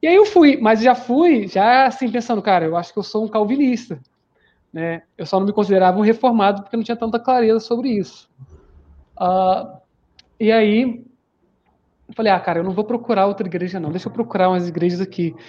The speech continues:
E aí tinha uma Assembleia de Deus lá da minha casa, uma quadrangular. Eu falei, "Não, não quero isso pra minha vida mais, não." Aí eu pesquisei, tinha uma igreja batista do Planalto, lá próximo da nossa casa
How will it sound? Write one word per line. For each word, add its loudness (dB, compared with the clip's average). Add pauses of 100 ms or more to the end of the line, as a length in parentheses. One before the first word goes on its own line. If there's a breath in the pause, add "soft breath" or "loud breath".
(240 loud breath)
E 4
aí 4
tinha 4
uma 6
Assembleia 4
de -2
Deus 2
lá 4
da -4
minha 0
casa, 0
uma -8
quadrangular. -4
Eu -6
falei, -10
"Não, -6
não -10
quero -10
isso -20
pra -14
minha -8
vida -12
mais, -10
não." -16 (600 loud breath)
Aí 6
eu 6
pesquisei, 4
tinha -4
uma -4
igreja -4
batista -4
do -6
Planalto, -2
lá -12
próximo -12
da -12
nossa -18
casa -6